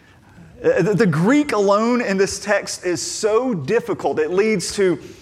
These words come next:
to numerous different translations, and every translation leads to a different interpretation that one of the scholars that I was reading his work, and he broke it down into a hundred and eighty different interpretations from this text. A hundred and eighty.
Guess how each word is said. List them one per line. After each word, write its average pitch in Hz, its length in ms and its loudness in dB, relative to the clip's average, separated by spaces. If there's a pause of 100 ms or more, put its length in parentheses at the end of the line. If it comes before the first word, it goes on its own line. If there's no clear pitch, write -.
(420)
to 185 200 0
numerous 226 720 2
different 208 400 0
translations, 185 880 -2
and 165 80 0
every 220 240 2
translation 185 840 0
leads 190 320 -2
to 185 200 2
a 170 260 2 (260)
different 220 380 0
interpretation 208 960 -4
that 147 180 -2 (240)
one 190 240 2
of 247 80 0
the 202 80 2
scholars 185 540 0
that 185 120 2
I 160 60 2
was 170 220 -2
reading 220 260 0
his 180 140 -2
work, 190 340 0
and 240 100 -4
he 175 60 0
broke 190 300 0
it 214 60 -6
down 202 200 -2
into 185 240 -2
a 156 60 0
hundred 240 500 -2
and 196 220 -2
eighty 214 280 2
different 202 380 -2 (240)
interpretations 185 920 -4
from 147 180 -4
this 139 180 -2
text. - 460 -8 (800)
A - 20 -20
hundred 277 300 0
and 254 100 2
eighty. 247 360 -2